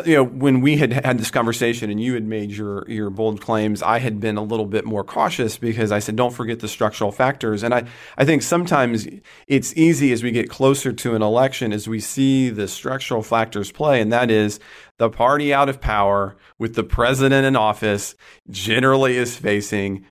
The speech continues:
major headwinds every single time. And so sometimes it's easy to miss the fact that that's,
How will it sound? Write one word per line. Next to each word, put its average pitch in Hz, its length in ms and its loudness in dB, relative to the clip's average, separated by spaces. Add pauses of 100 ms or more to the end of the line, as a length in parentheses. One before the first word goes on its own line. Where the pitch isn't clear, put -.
major 113 500 0
headwinds 104 760 0 (200)
every 117 360 0
single 98 400 -2
time. 135 520 2 (320)
And 139 200 4
so 151 180 4
sometimes 143 480 0
it's 120 160 -8
easy 139 280 2
to 117 100 -2
miss 127 400 -2
the 135 100 -6
fact 110 580 -2
that 110 200 0
that's, 131 480 -2